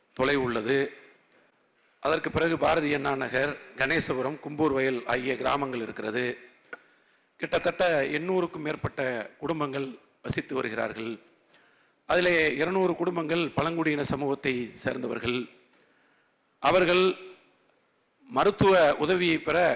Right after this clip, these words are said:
கொடைக்கானலுக்கு வர வேண்டும் என்று சொன்னால் பதினைந்து கிலோமீட்டர் வர வேண்டும். கிட்டத்தட்ட ஏழு கிலோமீட்டரிலிருந்து இரண்டு கிலோமீட்டர் வரை, அதாவது பேத்துப்பாறையிலிருந்து இரண்டு கிலோமீட்டர் பிரிவு.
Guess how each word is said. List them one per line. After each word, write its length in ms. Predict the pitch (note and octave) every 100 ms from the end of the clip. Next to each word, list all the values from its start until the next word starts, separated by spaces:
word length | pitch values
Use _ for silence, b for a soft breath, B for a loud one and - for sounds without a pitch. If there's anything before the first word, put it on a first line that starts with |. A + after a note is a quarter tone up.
| B2
கொடைக்கானலுக்கு 540 | D#3 D#3+ E3 D#3+ D3
வர 80 | C3+ D3+
வேண்டும் 200 | C3+ C3+
என்று 140 | C3 -
சொன்னால் 260 | C3 E3 C#3+
பதினைந்து 380 | C3+ D#3+ D3+ C#3 C3+
கிலோமீட்டர் 480 | D3+ D3 C#3+ B2+ G#2 -
வர 80 | B2+ C3
வேண்டும். 360 | A#2+ A2 C3 B2+ - _ _ b b b b b _ -
கிட்டத்தட்ட 440 | - F3+ F3+ - G3+ E3
ஏழு 140 | F#3 F3
கிலோமீட்டரிலிருந்து 840 | F3+ F#3+ F3+ E3+ D#3 D3+ D3+ F3 F3 C#3+
இரண்டு 280 | D#3 E3 D3+
கிலோமீட்டர் 420 | D3+ D#3+ D3 C#3 C3+
வரை, 140 | C3+ - - - A#2+
அதாவது 280 | E3 D#3 C3+ G#2 B B B -
பேத்துப்பாறையிலிருந்து 840 | F#3+ G3 E3+ E3 D#3+ D#3 F3 D#3
இரண்டு 200 | D#3 C#3+ C3+
கிலோமீட்டர் 420 | D3+ C#3+ C#3 A#2 - - _ -
பிரிவு. 320 | C#3+ C3+ C3+